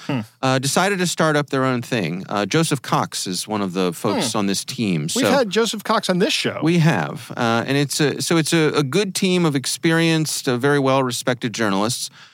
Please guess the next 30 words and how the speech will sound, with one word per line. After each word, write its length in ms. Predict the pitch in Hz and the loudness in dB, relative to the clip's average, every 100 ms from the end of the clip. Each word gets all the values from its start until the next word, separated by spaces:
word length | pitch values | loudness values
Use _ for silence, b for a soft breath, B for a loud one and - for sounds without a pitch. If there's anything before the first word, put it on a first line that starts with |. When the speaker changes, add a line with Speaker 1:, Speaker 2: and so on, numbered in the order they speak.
| B B | B B
Speaker 2:
and 340 | 113 113 113 | 0 0 2
they 120 | 120 | 2
are 100 | 127 | 2
making 400 | 127 127 127 120 | 2 0 0 -2
a 60 | 113 | 0
run 180 | 113 123 | 0 2
of 140 | 117 | 0
things 360 | - 117 110 98 | -2 -4 -2 -2
on 140 | 110 | 0
their 220 | 110 104 | 0 0
own. 500 | 117 123 95 85 123 - | 2 2 2 0 -2 -2
And, 420 | 113 104 104 101 | -2 -2 -2 0
uh, 280 | 98 98 98 | 0 2 0
Speaker 1:
I 60 | 110 | 0
like 120 | 131 | 0
Speaker 2:
it's 100 | 143 | 0
Speaker 1:
the 40 | 117 | 0
name, 360 | 135 139 113 | 0 0 -2
Speaker 2:
four 240 | 107 139 143 | 0 2 2
oh 20 | |
four 80 | 143 | 2
Speaker 1:
four 100 | 120 | 2
oh 40 | |
four. 60 | 139 | 2
Speaker 2:
Media. 400 | 131 101 101 117 | 0 0 0 -2
Speaker 1:
It's 120 | 147 | -4
a 40 | 139 | -2
good 60 | |
Speaker 2:
Yeah. 120 | 175 135 | 2 2
Speaker 1:
name. 160 | 135 | 0